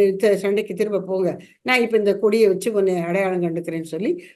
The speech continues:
திரும்ப ரெண்டு பேரும் போரிடுகிறார்கள். இப்போ யார் சுக்ரீவன் யார் வாலின்னு தெரியறது. வாலி மீது, வாலியின் மார்பிலே அம்பை எய்கிறான் ராமன் அப்படின்னு நாம பார்க்கிறோம். அப்போ ரா-, வாலி அவனுடைய உயிர் பிரிவதற்கு முன்னால,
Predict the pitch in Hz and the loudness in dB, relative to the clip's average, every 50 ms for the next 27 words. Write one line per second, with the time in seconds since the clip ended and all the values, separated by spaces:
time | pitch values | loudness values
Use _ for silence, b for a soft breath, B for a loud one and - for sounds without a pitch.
0 | B - - 302 311 330 285 262 254 226 208 202 185 185 185 185 185 190 185 180 | B 0 4 4 4 4 4 6 6 6 6 6 4 4 4 4 4 4 4 2
1 | 175 175 190 185 185 190 185 175 170 170 170 165 160 175 233 262 254 190 - - | 2 0 0 0 0 0 0 -2 -2 -2 -4 -4 -2 -2 -2 0 0 -2 -2 -2
2 | - 269 277 277 262 - 269 277 220 185 190 190 B B B 180 185 208 233 254 | 0 0 0 0 2 4 4 4 4 4 0 -4 B B B -4 -2 -2 -2 -2
3 | 254 247 - 214 196 190 202 202 202 202 220 233 214 190 180 196 214 208 185 185 | -4 -6 -10 -8 -4 -2 0 2 2 2 2 2 2 0 0 0 0 0 -2 -2
4 | 190 196 208 214 214 220 185 - 190 196 208 208 190 185 196 320 440 - B B | -2 -2 -2 -2 -4 -4 -2 0 0 0 2 2 2 2 2 0 -2 -2 B B
5 | B B B B - 294 294 285 269 262 247 226 220 226 214 226 240 220 190 185 | B B B B 0 2 2 2 2 2 2 4 2 2 2 2 2 2 2 0
6 | 190 214 208 214 220 226 220 196 190 185 185 196 208 214 202 190 196 214 220 220 | 0 0 0 2 2 2 2 0 0 0 0 0 0 0 0 -2 -2 -2 -2 -2
7 | 190 185 190 185 196 202 180 170 180 175 175 165 165 180 190 175 165 151 147 147 | -2 -4 -4 -4 -4 -2 -2 0 0 0 0 -2 -2 -4 -4 -6 -6 -4 -2 0
8 | 170 175 175 175 B B B B B B - 208 185 180 180 190 208 208 196 185 | 0 0 0 -2 B B B B B B -2 0 2 4 4 4 4 4 4 4
9 | 180 175 175 175 165 165 - - 185 165 - - - _ _ _ _ _ _ _ | 2 0 0 -2 -4 -6 -6 -6 -6 -6 -6 -8 -14 _ _ _ _ _ _ _
10 | _ _ _ _ _ _ _ - - 180 180 - - - 349 339 311 240 - - | _ _ _ _ _ _ _ -14 -14 -12 -12 -12 -4 2 4 6 6 6 4 0
11 | - - - _ - 208 214 208 214 233 233 214 196 185 175 175 175 175 175 180 | -6 -10 -14 _ -6 -4 -2 0 0 2 2 2 2 4 4 2 2 2 0 -4
12 | 185 190 214 247 294 320 320 311 285 233 214 202 202 202 208 202 202 220 214 202 | -4 -2 0 2 2 2 4 2 2 2 2 2 2 0 0 0 0 2 2 4
13 | 196 190 190 196 208 262 285 320 349 311 - - 262 262 247 269 240 247 233 220 | 4 4 4 2 0 0 0 2 2 2 0 -2 -4 -4 -2 0 0 0 0 0
14 | 220 - 208 190 190 185 190 214 233 226 208 185 185 | -2 -4 -8 -6 -4 -4 -4 -2 -2 -2 -2 -2 0